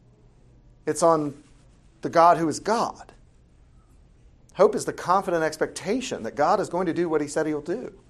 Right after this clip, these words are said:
God's already given us the down payment on that in the resurrection. He's given us the down payment of that in the Holy Spirit. Every one of us is a token, is an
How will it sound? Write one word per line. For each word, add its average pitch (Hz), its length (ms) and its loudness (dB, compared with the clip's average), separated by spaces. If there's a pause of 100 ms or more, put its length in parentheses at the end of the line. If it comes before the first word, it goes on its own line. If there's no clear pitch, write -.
(1300)
God's 175 200 4
already 196 160 4
given 208 180 4
us 196 100 2
the 175 100 0
down 151 200 4
payment 233 360 -4
on 107 140 -4
that 101 160 -4
in 107 60 -8
the 117 80 -2
resurrection. 135 600 0
He's 95 140 -14
given 165 180 -2
us 165 100 -6
the 165 60 -4
down 151 180 2
payment 208 280 -2
of 151 80 -2
that 120 140 4
in 120 80 -4
the 120 60 -4
Holy 135 240 0
Spirit. 175 420 -2 (220)
Every 220 220 2
one 220 260 4
of 175 160 2
us 107 440 -4 (200)
is 190 200 6
a 185 80 6
token, 185 840 -2 (760)
is 156 140 -2
an 160 120 -2